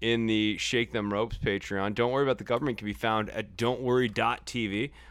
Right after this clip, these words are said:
on Patreon at patreon dot com slash D W A T G, and on Spotify and Stitcher. So go, subscribe, review,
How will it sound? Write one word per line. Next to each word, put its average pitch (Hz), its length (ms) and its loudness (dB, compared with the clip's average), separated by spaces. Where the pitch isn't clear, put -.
on 95 160 -2
Patreon 110 460 0
at 123 120 -4
patreon 113 540 0
dot 117 260 2
com 120 320 0
slash 120 540 0
D 110 140 -2
W 113 340 2
A 110 120 2
T 110 180 -6
G, 127 320 -4
and 160 260 4
on 139 300 0
Spotify 139 840 6
and 127 240 2
Stitcher. 113 600 0
So 98 380 0
go, 110 520 2
subscribe, 110 840 2
review, 98 640 -2